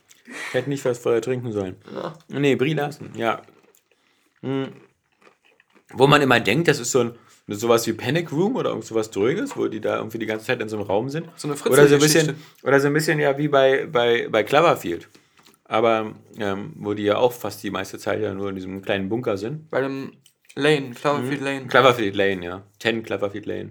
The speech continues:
Speaker 2: Mhm.
Speaker 1: Mhm. Aber war ja doch ein ganz interessanter Film, der so, ohne da viel zu verraten, aber der halt nur die erste Dreiviertelstunde oder so in diesem Raum spielt, wo eine Mutter mit ihrem Kind quasi lebt.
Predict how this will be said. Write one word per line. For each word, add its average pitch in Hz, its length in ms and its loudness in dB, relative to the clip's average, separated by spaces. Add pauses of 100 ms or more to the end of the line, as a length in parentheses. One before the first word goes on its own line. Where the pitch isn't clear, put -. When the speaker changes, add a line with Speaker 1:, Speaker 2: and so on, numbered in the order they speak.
(560)
Speaker 2:
Mhm. 151 80 -8
Speaker 1:
Mhm. 175 280 -6 (1500)
Aber 143 180 8
war 143 140 8
ja 143 60 4
doch 160 120 2
ein 165 100 2
ganz 156 160 0
interessanter 160 380 0
Film, 160 220 -2 (420)
der 117 220 6
so, 120 440 0 (120)
ohne 131 260 -2
da 120 120 2
viel 131 220 -8
zu 131 140 -10
verraten, 120 500 -2
aber 123 220 -4
der 120 160 0
halt 123 140 -4
nur 117 120 -8
die 117 100 -6
erste 123 840 2
Dreiviertelstunde 120 880 0
oder 143 240 0
so 139 180 0
in 139 80 -4
diesem 113 200 -8
Raum 104 320 4
spielt, 165 400 -4 (480)
wo 117 60 -2
eine 117 140 -2
Mutter 131 360 0
mit 117 260 -6
ihrem 113 560 -4
Kind 135 340 -4
quasi 117 360 -4
lebt. 107 540 2